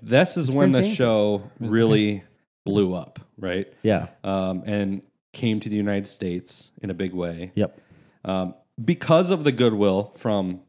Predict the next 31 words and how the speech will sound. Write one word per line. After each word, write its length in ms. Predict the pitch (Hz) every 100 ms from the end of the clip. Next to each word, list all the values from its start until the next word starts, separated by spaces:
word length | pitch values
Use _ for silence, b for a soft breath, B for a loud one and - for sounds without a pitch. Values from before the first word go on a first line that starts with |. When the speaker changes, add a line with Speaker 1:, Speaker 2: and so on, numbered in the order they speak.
| _ -
Speaker 1:
David 220 | 101 92
Tennant's 320 | 104 95 -
years, 280 | 90 85 - b b _
but 220 | 110 104
that's, 440 | 110 110 - - - _ 85
like, 220 | 95 110 -
that 600 | 104 95 98 117 120 - -
Speaker 2:
It 60 |
Speaker 1:
built 200 | 127 147 143
Speaker 2:
ma-, 40 |
Speaker 1:
it 60 | 117
up. 340 | 135 - -
Speaker 2:
it 40 |
mainstreamed 520 | 120 139 151 131 - 123
Speaker 1:
And 140 | 123
they, 60 | 143
Speaker 2:
it 60 |
with 60 | -
Speaker 1:
they, 60 | 135
Speaker 2:
them. 80 |
Speaker 1:
like, 120 | 131 120
relaunched 1120 | 110 113 127 123 131 120 113 110 - - 98
the 100 | 107
show 300 | - 95 87
with 240 | 92 95
Speaker 2:
Yeah. 160 | 113 87 -
Speaker 1:
a 60 |
whole 320 | 117 - 165 156
higher 260 | 151 135
production 460 | 131 110 107 - 101
budget 480 | 98 92 95 85